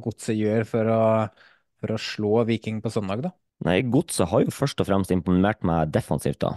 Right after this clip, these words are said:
Speaker 2: Deres, eh, to tap i år har jo kommet mot, eh, Glimt og Molde, og sett bort ifra de kampene så har det virket solid av Jørgen Isnes, eh, sitt mannskap. Eh, videre kommer man ikke unna deres, eh, to fremste angrepsvåpen,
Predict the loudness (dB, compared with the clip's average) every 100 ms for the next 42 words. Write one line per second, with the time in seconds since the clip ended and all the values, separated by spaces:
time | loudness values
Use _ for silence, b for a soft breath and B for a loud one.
0 | -6 -2 0 0 2 2 2 2 2 2
1 | 0 0 0 2 2 4 2 2 2 4
2 | 4 2 -2 -2 0 0 0 0 0 2
3 | 2 2 2 0 -2 2 2 2 0 0
4 | 0 0 -2 2 0 0 -4 0 0 0
5 | 0 0 0 -4 -10 -6 -4 -2 -2 0
6 | 2 0 0 -2 0 2 2 0 -2 -2
7 | -4 0 0 0 -2 -2 -2 -4 -4 0
8 | 2 0 0 0 0 0 0 2 2 0
9 | -2 2 2 4 4 2 2 0 2 2
10 | 2 2 2 4 4 4 2 0 -4 -2
11 | 0 0 -2 -4 -12 _ _ -4 0 0
12 | 0 2 2 2 0 2 0 2